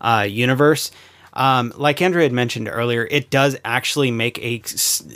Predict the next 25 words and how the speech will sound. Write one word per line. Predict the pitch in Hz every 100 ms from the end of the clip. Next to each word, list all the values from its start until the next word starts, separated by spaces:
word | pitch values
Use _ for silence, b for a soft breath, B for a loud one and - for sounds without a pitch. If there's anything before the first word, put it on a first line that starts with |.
| -
distinct | 131 131 - 156 143 -
reference | 117 123 123 151 143 -
to | - - 131 131
the | 131
old | 120 120
Gundam | 110 117 117 110
d-, |
Build | 117 117 123 113
Fighters, | - 120 113 117 110 B B B B _
and | 147 147 143 -
it | 135
ex-, | 135 - - - - _
effectively | 160 147 - 170 202 147 147
explains | 120 - - - 120 117 110 - -
why | 127 117 131 131 123 110 104 104 b b b b b _ -
they | 127 139
moved | 131 131 135 120
from | - - 131 123 117
the | 113
Gundam | 117 120 120
Build | 117 113
Fighters | - 120 113 110
into | - 120 110 - 120 113 104
this | 104 117 110 -
new, | 117 110 107